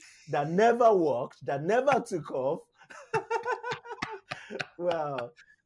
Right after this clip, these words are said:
um, we haven't got enough time just to cover, uh, you know, how many bodies are buried in Abraham's graveyard of failures. So, uh, but that's what entrepreneurship is all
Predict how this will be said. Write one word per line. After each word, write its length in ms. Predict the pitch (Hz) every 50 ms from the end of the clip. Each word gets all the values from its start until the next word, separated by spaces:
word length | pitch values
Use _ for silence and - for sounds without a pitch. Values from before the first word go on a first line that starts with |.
| _ -
um, 600 | 151 147 143 139 135 143 143 143 135 135 143 139 - - - - -
we 120 | 151 156
haven't 220 | 156 160 151 147
got 140 | 147 160 135
enough 360 | 139 131 131 143 147 139 -
time 280 | - 151 131 123 123 123
just 240 | 139 139 135 139 -
to 80 | -
cover, 540 | - - - 156 143 127 139 131 123 120 113 - - - 156 _ - - -
uh, 420 | 131 123 120 120 117 113 113 113 104 - -
you 220 | 127 135 135 135
know, 280 | 123 117 107 110 113 - - -
how 140 | 143 151 151
many 240 | 151 151 151 147 135
bodies 480 | 113 90 156 156 156 143 156 139 113
are 120 | 127 120 110
buried 680 | 101 107 135 143 135 135 135 131 127 120 110 98 127 -
in 180 | - 139 135 135 135
Abraham's 480 | 160 170 147 131 160 151 147 143 131 117
graveyard 600 | 95 - 170 170 165 127 127 131 117 113 113 113
of 140 | 117 104 95 _ -
failures. 600 | 139 123 113 110 104 95 92 92 90 - _ _ _ _ _ _ _
So, 420 | - - - 165 151 143 139 131 - - - - -
uh, 200 | 135 135 151 151
but 160 | 160 196 196
that's 240 | 226 277 381 427 -
what 160 | 240 240 240
entrepreneurship 640 | 247 240 233 - 247 262 240 254 277 - - 349 302
is 100 | 240 226
all 140 | 285 302